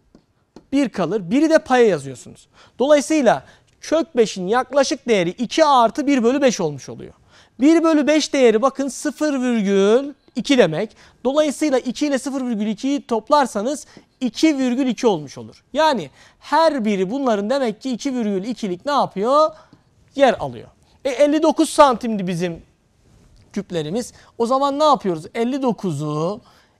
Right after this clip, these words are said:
iki kök ikiye bölüyoruz ki kaç tane olduğunu bulalım. Buraya bir sıfır atarsak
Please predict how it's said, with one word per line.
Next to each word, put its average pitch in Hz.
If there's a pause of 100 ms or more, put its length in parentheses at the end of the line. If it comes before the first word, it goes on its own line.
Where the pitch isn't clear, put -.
(240)
iki 254
kök 170 (200)
ikiye 196 (180)
bölüyoruz 170
ki 254 (220)
kaç 269
tane 160
olduğunu 220 (400)
bulalım. 151 (1040)
Buraya 302
bir 285
sıfır 277
atarsak 262